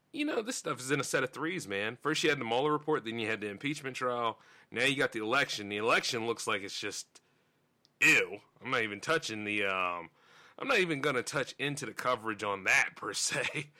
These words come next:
<laughs> 'cause I thought it'd be a lot better than this, and hopefully it will get better in the end, because it's gonna be face-to-face after a while, depending on who's gonna win the primary. But, um, I think Andrew Yang just dropped out. Yep, I see it. So,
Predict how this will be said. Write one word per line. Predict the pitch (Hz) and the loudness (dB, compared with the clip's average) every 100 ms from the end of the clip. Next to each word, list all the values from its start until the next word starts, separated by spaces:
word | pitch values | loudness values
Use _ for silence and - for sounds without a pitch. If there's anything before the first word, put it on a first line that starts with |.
| - | -20
<laughs> | - - | -20 -4
'cause | 170 | 2
I | 160 | 4
thought | 156 151 | 4 2
it'd | 127 | 4
be | 127 | 2
a | |
lot | 113 104 90 | 4 2 2
better | 123 123 | 4 4
than | 98 95 | 0 -6
this, | 101 - | -8 -8
and | 104 | -4
hopefully | 175 202 175 175 160 143 | -2 -2 -2 2 2 2
it | 127 104 | -2 -2
will | 123 147 | 0 0
get | 135 120 | 0 0
better | 127 131 131 | 2 4 4
in | 127 | 0
the | 127 | -2
end, | 131 135 117 | 0 0 -4
because | 104 113 110 101 | -2 0 0 -4
it's | - | -4
gonna | 120 | -4
be | 113 107 | -2 -4
face-to-face | 117 120 - - 139 127 | -4 -6 -6 -4 -4 0
after | 104 98 95 | 0 -2 -2
a | 98 | -4
while, | 107 120 95 85 _ - - - | 2 2 2 -6 _ -20 -20 -10
depending | 190 123 110 | 0 2 2
on | 104 101 | 0 -4
who's | 117 107 | -4 -6
gonna | 101 101 101 95 - - 101 | -4 -6 -6 -12 -14 -20 -14
win | 107 | -12
the | 92 | -4
primary. | 117 117 98 87 85 - _ - - - - _ | 2 2 2 -6 -16 -18 _ -20 -20 -20 -20 _
But, | 107 113 107 | -2 0 2
um, | 104 104 98 98 | 2 0 -2 -4
I | - | -10
think | - - | -10 -8
Andrew | 135 123 117 | -4 -2 -2
Yang | 98 107 117 95 | -2 0 0 -2
just | 98 - | -8 -10
dropped | 98 95 - | -10 -8 -8
out. | 95 92 - | -8 -12 -10
Yep, | 104 110 _ - | -4 -4 _ -14
I | |
see | 98 101 | -12 -10
it. | 101 - _ _ _ _ _ _ _ _ _ - | -12 -12 _ _ _ _ _ _ _ _ _ -16
So, | - 107 90 | -10 -8 -8